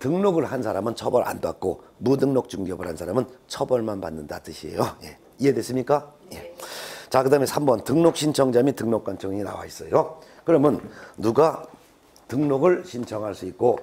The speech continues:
누구한테 등록을 하는지, 등록을 신청할 수 있는 등록 신청인, 신청인을 등록 신청자,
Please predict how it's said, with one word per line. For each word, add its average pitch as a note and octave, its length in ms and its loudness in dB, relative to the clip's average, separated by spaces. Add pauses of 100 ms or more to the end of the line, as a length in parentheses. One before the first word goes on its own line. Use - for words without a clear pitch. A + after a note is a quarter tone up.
(220)
누구한테 B2+ 460 0
등록을 G#2+ 500 -2
하는지, G2+ 420 -4 (1800)
등록을 E3+ 460 4
신청할 C3+ 560 0
수 A#2 120 -4
있는 A#2+ 220 0
등록 A2+ 300 -6
신청인, A#2 800 -2 (200)
신청인을 A#2+ 680 -2 (180)
등록 A2 300 -6
신청자, G#2+ 680 -8